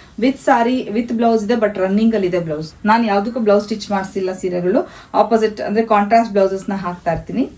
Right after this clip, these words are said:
ಇದು ಗ್ರೇ ಸೀರೆ with black temple, ಮರೂನ್ ಸೀರೆ.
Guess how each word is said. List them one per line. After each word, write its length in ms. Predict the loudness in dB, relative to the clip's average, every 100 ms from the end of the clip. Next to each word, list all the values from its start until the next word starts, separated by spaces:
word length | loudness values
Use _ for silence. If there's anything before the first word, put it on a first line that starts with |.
| -6
ಇದು 120 | -2
ಗ್ರೇ 300 | 0 4 4
ಸೀರೆ 460 | 4 2 4 2 0 -16 -20 _ 0
with 560 | 2 2 -4 -20 -10 -2
black 400 | 0 0 -2 -6
temple, 300 | -4 -10 -12 -16 -20 -20 -20 -20 -20 -20 -20 -12 -2
ಮರೂನ್ 500 | 2 6 6 6 4
ಸೀರೆ. 320 | 4 2 0